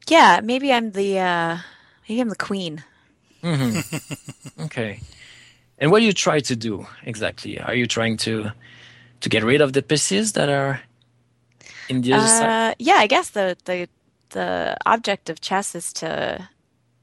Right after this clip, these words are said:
Speaker 1: to get rid of as many of your opponent's
Speaker 2: Mm.
Speaker 1: pieces as you can. So
Speaker 2: Yeah.
Speaker 1: take
Speaker 2: Yeah.
Speaker 1: over their spots and
Speaker 2: Yeah.
Speaker 1: stand there instead.
Speaker 2: And how does it feel? Do, do you feel like, um, you're winning the battle, you're, you're losing, or is it kind of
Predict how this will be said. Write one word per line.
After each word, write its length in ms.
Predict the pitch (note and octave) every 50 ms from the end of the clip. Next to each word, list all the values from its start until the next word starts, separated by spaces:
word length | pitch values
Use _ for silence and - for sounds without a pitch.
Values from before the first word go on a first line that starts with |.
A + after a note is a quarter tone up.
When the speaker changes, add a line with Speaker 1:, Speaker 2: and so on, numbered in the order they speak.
| _ -
Speaker 1:
to 100 | - -
get 160 | - - F#3
rid 120 | F3+ F#3 F#3
of 100 | F#3 F3+
as 100 | E3+ E3+
many 220 | E3+ E3+ F3 F3+ F3
of 80 | E3
your 100 | D#3+ D3+
opponent's 400 | D3+ - - F3 E3+ F3 - -
Speaker 2:
Mm. 40 | -
Speaker 1:
pieces 280 | G3+ F#3 - F3 E3+ E3+
as 140 | D#3+ D#3
you 40 | -
can. 460 | - - F3+ F#3+ G3 - - - E3 - _ _ _ -
So 180 | - - D#3 C3+ - - D#3
Speaker 2:
Yeah. 100 | - A#2 A2+ - _ - - - - _ -
Speaker 1:
take 160 | - F#3 F3
Speaker 2:
Yeah. 80 | F3 F3
Speaker 1:
over 160 | F3 F3+ E3+
their 140 | - D3 D3+
spots 440 | - - - - - - - -
and 180 | - F3 F3+ E3+ - - _ -
Speaker 2:
Yeah. 60 | -
Speaker 1:
stand 320 | - - F3+ E3+ F3 F3+ E3+
there 160 | E3 E3 D#3
instead. 440 | D#3 D#3 - - F3+ E3+ - - - _ _ _ _ _ _ _ _ _ _ _ - - - - - - - - - - - - -
Speaker 2:
And 160 | - - F3 F3+
how 420 | - - - - - - - -
does 120 | F#3 A3+ A3+
it 80 | G3
feel? 260 | - - - E3+ D3 B2+
Do, 140 | A#2+ C3+
do 120 | - A#2+ C#3
you 120 | D3+ C#3+
feel 220 | - - D#3 D3 C#3
like, 360 | C3 B2 A2+ A2 G#2 - - A#2
um, 360 | G#2+ G2+ F#2+ F#2 F#2+ G2 - _ _ _ _ _ _ _ _ _ _ -
you're 260 | A#2 A2 G#2+ G2 - - _ _ - - -
winning 320 | G#2 A2 A#2 B2 C3+ D3
the 80 | C#3 C3
battle, 560 | B2+ C3 C3+ C#3+ D#3+ G3 A3 A3+ A#3 A3 G#3+
you're, 260 | E3+ C3 A2+ G#2+ G2+ - B2 - _ _ _ _ _ _ _ -
you're 100 | G#2+ A2
losing, 360 | B2 C3+ C#3 D#3 F#3+ A3 G#3+
or 140 | D3+ B2 A2+
is 120 | G#2+ G#2+
it 100 | A2 G#2 - _ _ _ _ _ _ -
kind 160 | - A#2 A#2
of 120 | G#2+ G2+